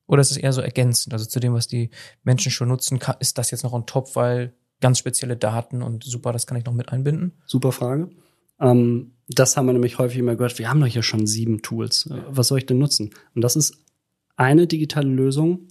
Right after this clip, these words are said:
Speaker 2: wo alles reinfließt.
Speaker 1: Mhm.
Speaker 2: Das heißt, die
Speaker 1: Also
Speaker 2: brau-
Speaker 1: erst den Blick da rein und dann den, den Rest oder so? Oder wie muss ich mir das vorstellen?
Speaker 2: Genau, also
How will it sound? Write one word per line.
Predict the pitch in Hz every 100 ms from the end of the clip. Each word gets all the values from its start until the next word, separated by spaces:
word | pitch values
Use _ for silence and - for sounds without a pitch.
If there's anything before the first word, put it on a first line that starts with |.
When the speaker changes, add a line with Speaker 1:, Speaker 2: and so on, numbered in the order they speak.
| _
Speaker 2:
wo | - 104
alles | - 139 147 - 110
reinfließt. | 113 113 - 123 - - _ _ _
Speaker 1:
Mhm. | 151 160
Speaker 2:
Das | 185 123
heißt, | 120 - - -
die |
Speaker 1:
Also | 123
Speaker 2:
brau- | 120
Speaker 1:
erst | 147 -
den | 156
Blick | 139 143
da | 131 170
rein | 180
und | 156 139
dann | 147
den, | 143 82
den | - 131
Rest | 165 196
oder | 202
so? | 196
Oder | 208 147
wie | 143
muss | 135
ich |
mir | 135
das | 123
vorstellen? | 131 - 135 - -
Speaker 2:
Genau, | 131 113
also | 120 120 127